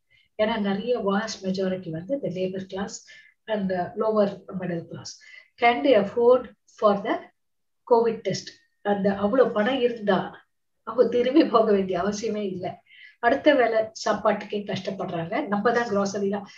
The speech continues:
நாங்க grocery எல்லாம் கொண்டு போய் labor கேம்ப்ஸ் எல்லாம் distribute பண்ணோம். So இங்க இருந்து அந்த மிஷனை consulate வழியாவும் பிரைவேட்டாவும் பண்ணிட்டு இருந்தோம். அப்போ இது மாதிரி பண்றோம். So தமிழக அரசாங்கத்துக்கு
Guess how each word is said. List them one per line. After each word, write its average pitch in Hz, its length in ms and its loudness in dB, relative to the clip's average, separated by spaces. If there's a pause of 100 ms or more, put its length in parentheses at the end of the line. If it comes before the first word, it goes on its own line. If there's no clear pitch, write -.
(160)
நாங்க 247 240 6
grocery 226 400 4
எல்லாம் 226 220 -4
கொண்டு 202 220 -2
போய் 208 240 -2
labor 196 260 -2
கேம்ப்ஸ் 190 240 -6
எல்லாம் 202 340 -6
distribute 185 440 -10
பண்ணோம். - 200 -12 (280)
So - 180 4
இங்க 240 220 4
இருந்து 294 340 2
அந்த 220 220 -2
மிஷனை 240 500 -6 (220)
consulate 214 460 -4
வழியாவும் 202 420 -2 (460)
பிரைவேட்டாவும் 220 500 2
பண்ணிட்டு 190 340 -2
இருந்தோம். 165 280 -10 (260)
அப்போ 254 380 4
இது 220 180 0
மாதிரி 233 280 -2
பண்றோம். 196 480 0
So 226 220 -6
தமிழக 214 420 -2
அரசாங்கத்துக்கு 190 680 -4